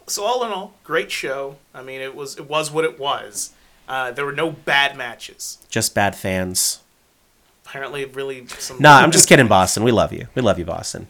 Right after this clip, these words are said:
Speaker 2: Make sure you listen a couple of times to this episode.
Speaker 1: <laughs> A couple of times.
Speaker 2: <laughs>
Speaker 1: Uh, but I really liked it. That's why I, that's why I really, I really wanted to cover it, 'cause I feel like it was, it is the most important WrestleMania of all time outside of WrestleMania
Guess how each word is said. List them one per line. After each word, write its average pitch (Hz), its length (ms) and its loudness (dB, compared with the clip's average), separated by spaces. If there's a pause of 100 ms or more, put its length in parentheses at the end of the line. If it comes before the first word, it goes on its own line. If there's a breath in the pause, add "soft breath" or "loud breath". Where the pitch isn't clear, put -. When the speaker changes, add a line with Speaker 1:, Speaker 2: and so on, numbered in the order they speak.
(100)
Speaker 2:
Make 147 120 2
sure - 160 2
you 120 60 4
listen 101 300 2
a 92 40 -4
couple 87 240 -6
of - 60 -16
times - 220 -10
to - 60 -10
this - 160 -6
episode. - 380 -8 (140)
Speaker 1:
<laughs> - 140 -8
A 185 400 6 (240)
couple 131 260 -2
of 110 80 -14
times. - 380 -20
Speaker 2:
<laughs> - 400 -8
Speaker 1:
Uh, 127 200 -4
but 151 120 -2
I 254 100 4
really 214 240 2
liked 139 240 -2
it. 131 140 -8
That's 143 280 -4
why 151 180 -2
I, 147 120 -4
that's 143 240 -10
why 135 80 -8
I 131 40 -4
really, 135 260 -4
I 135 60 -8
really 135 220 -10
wanted 127 140 -10
to 117 60 -16
cover 127 280 -10
it, 113 80 -20
'cause 123 120 -18
I 120 80 -6
feel 127 180 -12
like 120 200 -12
it 107 60 -18
was, 117 200 -16 (140)
it 147 340 -20 (180)
is 156 140 -8
the 185 140 -4
most 175 240 -2
important 139 300 -12
WrestleMania 120 360 -12
of 117 80 -14
all 123 100 -8
time 123 200 -16
outside 120 300 -14
of 120 60 -20
WrestleMania 117 560 -18